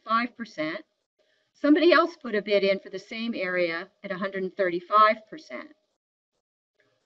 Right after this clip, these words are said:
Our bidder wins, but his assigned support is calculated at the hundred and thirty-five percent percentage,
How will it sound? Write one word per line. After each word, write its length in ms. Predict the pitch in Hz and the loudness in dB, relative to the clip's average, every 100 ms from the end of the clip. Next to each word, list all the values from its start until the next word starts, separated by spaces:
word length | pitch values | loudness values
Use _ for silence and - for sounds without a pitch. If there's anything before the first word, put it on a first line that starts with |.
| _ | _
Our 160 | 233 262 | 0 4
bidder 280 | 311 339 359 | 6 6 4
wins, 500 | 190 180 185 254 277 _ _ _ _ _ _ _ _ _ _ _ _ _ _ _ - | 2 -2 0 0 0 _ _ _ _ _ _ _ _ _ _ _ _ _ _ _ -2
but 260 | 320 302 | 0 0
his 220 | 220 240 - _ | 0 -4 -4 _
assigned 420 | - - 233 262 311 | -18 -4 0 2 0
support 400 | 320 - 226 214 | -4 -6 -6 -8
is 120 | - | -10
calculated 680 | 254 214 214 202 196 190 190 | -2 -2 -2 0 0 -2 -6
at 120 | 196 | -6
the 60 | |
hundred 280 | 202 208 - | -4 -4 -4
and 160 | 190 - | -12 -4
thirty-five 540 | 202 190 - 202 196 - | -2 -2 -4 -2 -2 -4
percent 460 | - 196 180 170 - _ _ _ _ _ _ _ _ _ _ _ _ _ _ - | -14 -12 -8 -8 -10 _ _ _ _ _ _ _ _ _ _ _ _ _ _ -16
percentage, 680 | 196 180 156 143 - - | -12 -8 -8 -10 -18 -20